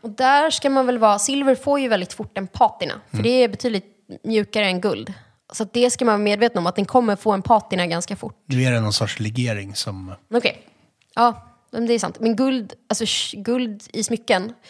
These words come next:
Speaker 1: I Sverige är standard arton karats guld.
Speaker 2: Mm.
Speaker 1: Och det är sjuttiofem procent rent guld legerat med någonting annat. Och man legerar dem för att de ska bli hårdare och mer hållbara.
Speaker 2: Mm.
Speaker 1: Eh, det finns ju även nio karats guld och fjorton. Och, liksom, och det handlar om hur rent guldet är. Men legeringarna gör att det är hållbart. För tjugofyra karats guldsmycken, de är alldeles för mjuka.
Speaker 2: Mm.
Speaker 1: De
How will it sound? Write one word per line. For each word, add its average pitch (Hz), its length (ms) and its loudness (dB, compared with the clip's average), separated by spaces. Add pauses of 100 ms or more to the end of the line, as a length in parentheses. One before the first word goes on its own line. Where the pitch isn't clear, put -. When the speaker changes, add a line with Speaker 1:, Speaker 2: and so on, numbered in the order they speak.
(240)
Speaker 1:
I - 60 -10
Sverige 247 280 4
är 208 40 -2
standard 190 380 0
arton 190 320 0
karats 185 260 -2
guld. - 280 -4 (100)
Speaker 2:
Mm. 104 160 -8 (100)
Speaker 1:
Och 202 60 -10
det 220 80 -4
är 208 40 -4
sjuttiofem 220 560 -2
procent 185 300 -6
rent 175 300 -4
guld 185 340 -6
legerat 180 380 -2
med 185 60 -4
någonting 175 220 -6
annat. 202 340 -4
Och 214 80 -6
man 202 180 0
legerar 202 420 2
dem 180 100 -2
för 190 80 -4
att - 40 -16
de 170 140 -4
ska - 120 -6
bli 175 160 0
hårdare 175 440 0
och 170 60 -2
mer 170 140 0
hållbara. 190 540 2 (160)
Speaker 2:
Mm. 110 160 -8 (460)
Speaker 1:
Eh, 190 240 2
det 190 60 -4
finns 214 320 -2
ju 202 40 6
även 180 180 0
nio 180 260 0
karats 175 300 -2
guld 175 360 -8
och - 120 -10
fjorton. - 560 -4
Och, - 120 -10
liksom, - 260 -10
och 220 80 2
det 233 80 6
handlar 226 240 2
om 190 80 -2
hur 190 120 0
rent 196 680 -2
guldet 180 380 -4
är. 190 400 4
Men 196 200 -2
legeringarna 202 580 0
gör 185 180 4
att 170 60 -2
det 175 60 -4
är 170 40 -2
hållbart. 180 540 0
För - 120 -10
tjugofyra 196 400 -2
karats 185 220 -2
guldsmycken, 196 680 -4
de 196 160 -2
är 190 100 2
alldeles 175 180 -2
för 208 80 -2
mjuka. 226 480 0
Speaker 2:
Mm. 113 200 -6
Speaker 1:
De 95 320 -4